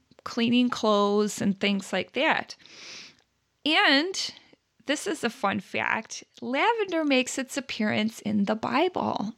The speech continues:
too. Uh, you've probably heard the passage in John twelve, one through eight,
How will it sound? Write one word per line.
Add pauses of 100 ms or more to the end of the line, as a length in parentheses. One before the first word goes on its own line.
too. (1120)
Uh,
you've
probably
heard
the
passage
in
John
twelve,
one
through
eight,